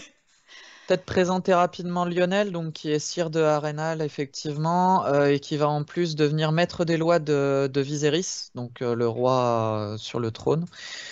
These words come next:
Euh, il deviendra à un moment donné sa main du roi. Après ça, est-ce que ce sera adapté ou est-ce que ce sera abandonné, vu que c'est un changement, euh, pff, assez mineur, je ne sais pas. Et il...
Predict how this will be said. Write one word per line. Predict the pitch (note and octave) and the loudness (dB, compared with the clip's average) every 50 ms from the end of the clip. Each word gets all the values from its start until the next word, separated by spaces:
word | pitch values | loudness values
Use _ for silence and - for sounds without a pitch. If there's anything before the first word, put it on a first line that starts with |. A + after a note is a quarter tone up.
| - - - - - _ - | -16 -16 -18 -20 -18 _ 0
Euh, | - C3 C3+ C3+ C3+ C#3 C3+ C3+ C3+ C3+ C3+ C3 C3 C3 C3 A#2+ E2+ | 2 4 6 6 6 6 6 6 4 4 4 4 2 2 0 -2 -2
il | C#3+ C#3+ D3 C#3 | -4 -4 -4 -4
deviendra | C3+ D#3+ D#3 D3+ E3 E3+ D#3+ E3 E3 F3+ F3+ E3+ | -4 -4 -2 0 0 -2 0 2 2 4 4 6
à | D#3 D#3 | 4 4
un | D#3 | 2
moment | D#3 D#3+ D#3+ D#3+ E3 D#3+ | 0 -2 -2 -2 -4 -4
donné | D#3 E3 E3 F3 F3 | -4 -4 -4 -4 -4
sa | - - D3+ | -4 -4 -4
main | D3 D3+ D3+ | -2 -4 -4
du | C#3+ D3 | -4 -4
roi. | D#3 C#3 D3+ E3 F3 F3 | -4 0 2 2 2 2
Après | D#3+ - - D3 | 2 0 -4 -4
ça, | C#3 - D#3 D3+ | -2 -2 -2 -2
est-ce | D3 - | -2 -4
que | - C#3 | -8 -10
ce | - - | -10 -10
sera | C#3+ - - - D3+ | -10 -4 0 0 2
adapté | D3 D3 D3 C#3+ - _ - E3 | 4 4 2 2 0 _ -4 -4
ou | D#3+ D3+ C#3+ | -2 -2 -2
est-ce | C3+ - | -2 -4
que | D3 C3+ | -6 -8
ce | - C#3+ | -6 -6
sera | C3 - - C#3 | -6 -2 0 0
abandonné, | C#3 C3+ C#3 C#3 C3+ C3+ C#3 C#3 C#3+ D3+ D3+ | 0 2 0 -4 -4 -2 -2 -2 0 -2 -2
vu | C#3+ C3 C3 C#3+ | -2 -4 -8 -10
que | - | -8
c'est | - - C3+ | -6 -6 -4
un | C3 | -4
changement, | B2+ - D3 C3+ C3 C3+ C#3+ C#3 C#3 C#3 C#3 C3 B2+ B2 B2 B2 | -4 -2 -4 -4 -4 -2 -2 0 0 2 2 2 4 4 6 6
euh, | B2+ C3+ C3 A#2+ A#2 A#2 | 6 4 4 0 -2 -6
pff, | - - - - - | -12 -16 -12 -4 0
assez | - B2 C3 - C#3+ | 0 0 2 2 0
mineur, | C#3 C#3 C3+ C3+ C#3+ C#3+ C3+ C3+ | 0 0 2 2 2 2 0 0
je | C3 - C3+ | -2 -4 -2
ne | B2 B2 | -2 -2
sais | - - - - - - B2 | -4 -4 -6 -4 -2 -2 0
pas. | A#2+ C3+ C3+ - - - - - - - - - - - - - - - - - - - - | 2 2 0 0 -2 -8 -14 -10 -8 -8 -6 -6 -6 -6 -6 -6 -8 -10 -12 -14 -14 -2 2
Et | D3+ E3 E3+ E3+ F3 F3 E3+ E3 | 4 6 8 8 8 8 8 6
il... | D#3+ D3+ C#3+ C#3 C3+ C3+ C3+ B2+ A#2+ A2+ A2+ A2+ A2 | 6 4 4 2 0 -2 -4 -6 -8 -8 -8 -10 -10